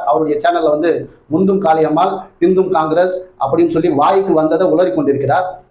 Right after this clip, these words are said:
அதாவது, நாம் தமிழர் கட்சியினுடைய பொதுச் செயலாளர் அன்னியார் கயல்விழி அப்படின்னு நம்ம வந்து சொல்லியிருந்தோம். இதை சீமான் அவருடைய வாயால் உறுதிப்படுத்தி விட்டார். அதாவது,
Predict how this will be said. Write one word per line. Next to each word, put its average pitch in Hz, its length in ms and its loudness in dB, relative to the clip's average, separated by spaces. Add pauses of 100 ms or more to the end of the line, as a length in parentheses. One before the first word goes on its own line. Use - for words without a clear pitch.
அதாவது, 175 680 0 (320)
நாம் 165 320 0
தமிழர் 208 320 2
கட்சியினுடைய 160 520 0 (260)
பொதுச் 202 200 0
செயலாளர் 170 800 2
அன்னியார் 175 640 2
கயல்விழி 160 600 2
அப்படின்னு 165 280 0
நம்ம 151 160 0
வந்து 151 260 2
சொல்லியிருந்தோம். 160 600 0 (100)
இதை 190 240 0
சீமான் 196 480 0
அவருடைய 165 360 0
வாயால் 170 480 2
உறுதிப்படுத்தி 156 360 0
விட்டார். 135 340 -2
அதாவது, 165 520 -2